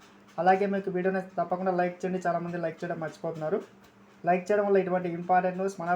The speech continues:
పెన్షనర్స్కి, సీనియర్ సిటిజన్స్కి అందరికీ చేరుకుంటుంది. So లేట్ చేయకుండా టాపిక్లకి అయితే వెళ్దాం. మెయిన్ టైటిల్ చూడొచ్చు,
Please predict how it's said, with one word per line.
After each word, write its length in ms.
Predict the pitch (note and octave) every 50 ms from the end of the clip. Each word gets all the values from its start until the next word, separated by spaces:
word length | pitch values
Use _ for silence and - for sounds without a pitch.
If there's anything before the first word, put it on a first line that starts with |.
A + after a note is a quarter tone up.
| F3
పెన్షనర్స్కి, 560 | F3+ F3 E3+ E3 - F3+ E3+ E3+ E3+ - G3 G3 F#3+
సీనియర్ 320 | - F3 F3 F3 F3+ F3 -
సిటిజన్స్కి 400 | - E3 E3 F3 E3+ E3+ - - E3
అందరికీ 240 | D3+ D#3+ E3 F3 E3+ -
చేరుకుంటుంది. 380 | E3 E3 D#3+ E3+ E3+ G3 A#3+ -
So 60 | F#3 E3
లేట్ 160 | E3+ E3+ E3+ -
చేయకుండా 240 | F3 E3+ E3 E3 E3
టాపిక్లకి 360 | D#3+ D#3+ - - - E3 -
అయితే 100 | D#3 D#3+ D#3
వెళ్దాం. 200 | D#3 D3+ G3 A3+ - - - - - - - - - - - - D3+
మెయిన్ 200 | E3 F#3 G#3 G#3+ G#3+
టైటిల్ 240 | G#3 G3 G3 G3 F#3+
చూడొచ్చు, 260 | F#3 F#3 F3+ F#3 A#3